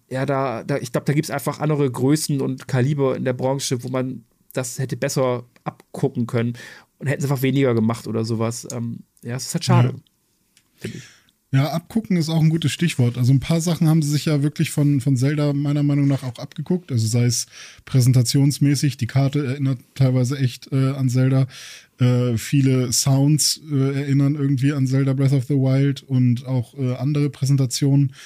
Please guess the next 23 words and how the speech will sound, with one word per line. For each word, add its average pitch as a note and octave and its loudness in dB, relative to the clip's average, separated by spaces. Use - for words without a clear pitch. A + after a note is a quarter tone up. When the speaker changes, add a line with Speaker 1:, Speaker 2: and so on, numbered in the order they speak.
Speaker 2:
Ähm, A#2+ 4
war A2+ 4
ja C3 0
auch B2 -4
vorher C3 0
schon B2 0
so, A#2+ 4
dass, A#2 0
äh, B2 -6
man A#2 4
hat C3+ 2
den B2 2
Trailer B2+ 4
gesehen B2+ 4
und B2 6
ein A#2 4
bisschen B2 0
Pianomusik B2+ 2
und A#2+ 0
schon C3 0
hat C#3+ -6
man C3+ -2
gedacht, A#2+ 2